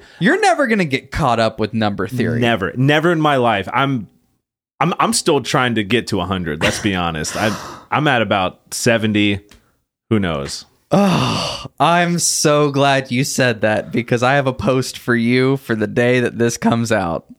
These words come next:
Speaker 2: Okay, all right.
Speaker 1: All right, anyway.
Speaker 2: Anyway, what's the solution? My ice cubes are shivering with anticipation. And anticipation.
Speaker 1: Well, I think that solution,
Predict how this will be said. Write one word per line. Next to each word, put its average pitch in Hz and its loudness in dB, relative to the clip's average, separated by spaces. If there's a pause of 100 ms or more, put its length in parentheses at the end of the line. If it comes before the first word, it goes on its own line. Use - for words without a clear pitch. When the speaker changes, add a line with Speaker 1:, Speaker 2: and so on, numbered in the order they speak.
(320)
Speaker 2:
Okay, 175 2
all 151 2
right. 190 0
Speaker 1:
All 139 0
right, 160 2
anyway. 135 2
Speaker 2:
Anyway, 170 2 (300)
what's 196 2
the 202 -4
solution? 165 2
My 131 2
ice 147 0
cubes 113 -2
are 101 -2 (180)
shivering 117 0
with 101 -2
anticipation. 98 -2 (120)
And 104 -2
anticipation. 92 -2
Speaker 1:
Well, 131 2
I 143 2
think 233 0
that 185 0
solution, 117 0